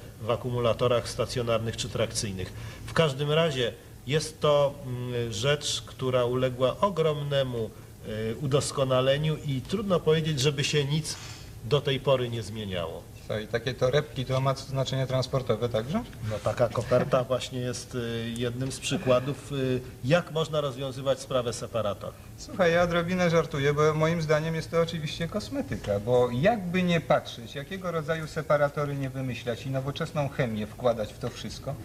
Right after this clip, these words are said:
Speaker 2: nie zmienia to postaci rzeczy, że jest to ratowanie się tylko przed znanymi i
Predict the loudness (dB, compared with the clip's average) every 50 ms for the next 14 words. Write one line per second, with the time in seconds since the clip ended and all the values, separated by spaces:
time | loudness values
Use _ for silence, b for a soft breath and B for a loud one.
0 | B B B B B B 2 2 4 4 4 4 4 4 4 4 2 0 0 0
1 | 2 2 2 2 0 0 0 0 0 0 -2 -2 0 2 2 2 0 -4 -2 2
2 | 2 4 4 4 4 6 6 4 4 2 0 0 0 2 2 2 2 2 0 -4
3 | -6 -8 -8 -10 -10 -10 -10 -10 -10 -10 -10 -8 -4 -4 -4 -4 -4 -8 -8 -6
4 | -4 -4 -4 -4 -2 0 2 4 4 4 4 2 0 -2 -2 -2 -4 -6 -8 B
5 | B B B B B B -4 -2 -2 -2